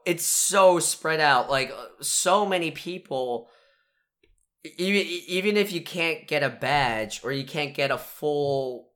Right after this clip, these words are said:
four-day, five-day badge, people just go to San Diego because there's so many activations going on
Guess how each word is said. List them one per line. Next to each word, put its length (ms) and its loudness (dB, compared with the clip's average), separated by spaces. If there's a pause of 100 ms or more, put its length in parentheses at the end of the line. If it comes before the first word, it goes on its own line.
(360)
four-day, 600 0
five-day 540 2
badge, 640 -12 (720)
people 260 0
just 240 -2
go 520 4
to 80 -8
San 260 0
Diego 600 0 (640)
because 260 2
there's 160 0
so 720 4
many 280 -2
activations 1040 -2 (460)
going 360 2
on 280 2